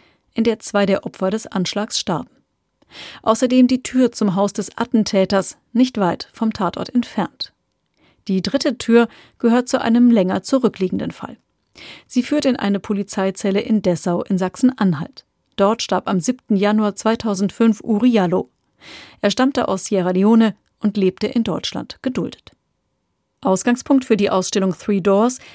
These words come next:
waren Fragen zu den Ermittlungen der Polizei im Fall Hanau. Gestellt wurden sie von der Initiative neunzehnter Februar Hanau,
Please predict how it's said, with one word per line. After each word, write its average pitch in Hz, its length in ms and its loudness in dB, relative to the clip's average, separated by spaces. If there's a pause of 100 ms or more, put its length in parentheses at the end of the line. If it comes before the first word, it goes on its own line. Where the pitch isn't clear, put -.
(240)
waren 254 280 2
Fragen 202 420 2
zu - 140 -2
den 208 160 2
Ermittlungen 208 480 0
der 196 80 0
Polizei 190 560 -2
im 190 140 -4
Fall 254 280 -4
Hanau. 170 340 -4 (600)
Gestellt 233 560 0
wurden 208 260 0
sie 196 200 -4
von 214 180 -2
der 214 160 0
Initiative 233 680 0
neunzehnter 196 480 0
Februar 202 440 0
Hanau, 220 320 2